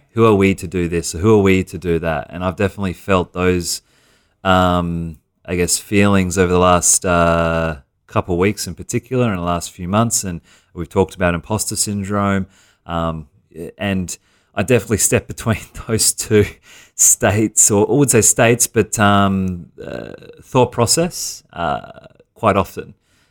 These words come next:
Um, it's either, you know, I'm not, not good enough, or I haven't set myself that, I've set myself a standard and I'm not achieving it, and then I'm hard on myself. Or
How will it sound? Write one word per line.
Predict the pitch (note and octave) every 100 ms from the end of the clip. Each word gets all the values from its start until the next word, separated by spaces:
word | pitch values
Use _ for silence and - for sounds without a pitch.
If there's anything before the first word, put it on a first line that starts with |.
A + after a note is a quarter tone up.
| _ -
Um, | F2+ F2+ F2 F2
it's | F#2 -
either, | G#2+ G2 G2 F#2 - _ _ _ _ _ _ _ _
you | -
know, | F2+ F2+ F#2 -
I'm | G2+
not, | A2 G2 - _ _
not | G2 F2+
good | C3 B2
enough, | G#2+ A2
or | G#2
I | A2+
haven't | G#2+
set | - A2+
myself | G#2 F#2+ G2+ -
that, | G2+ -
I've | G2+ -
set | B2+ A2
myself | G#2+ - F#2+
a | F2+
standard | - G#2 A2+ C3+ D3+
and | G#2+
I'm | F#2
not | F#2 F#2
achieving | F2 - G#2 B2 D3
it, | D3+ - _ _ D#2+
and |
then | E2+
I'm | E2
hard | F#2 A2+
on | A2+
myself. | A2+ - A#2+ B2 - _ _ _ _ _ _ -
Or | C3 A#2+ A2 A#2 B2